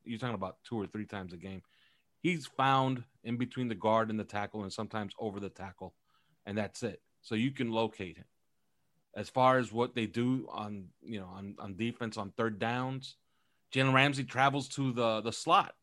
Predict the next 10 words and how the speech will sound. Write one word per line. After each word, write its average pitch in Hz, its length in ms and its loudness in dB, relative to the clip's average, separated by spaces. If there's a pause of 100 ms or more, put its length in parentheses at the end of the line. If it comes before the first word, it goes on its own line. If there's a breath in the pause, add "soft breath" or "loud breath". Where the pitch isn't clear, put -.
now, 98 360 -8
and 110 120 0
he's 113 160 0
been 113 160 0
doing 131 220 2
that 117 180 2
much 123 320 0
more 123 260 2
this 117 380 -4
year. 110 320 -2